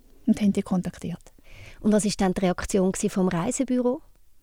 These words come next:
Speaker 1: Ja, das Reisebüro hat es ja nicht mehr gegeben, oder? Das war Konkurs gsi.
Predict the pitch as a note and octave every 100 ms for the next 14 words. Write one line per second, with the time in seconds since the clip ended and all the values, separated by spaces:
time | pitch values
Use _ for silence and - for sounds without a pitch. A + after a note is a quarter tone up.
0 | _ - - - G#3 - G3 G3+ G#3+ G#3
1 | G3 G#3+ - G3 - G3 G3 F#3 - G3+
2 | C4 C4+ B3+ C4+ B3 A#3 - G#3 - G#3
3 | C4 - D4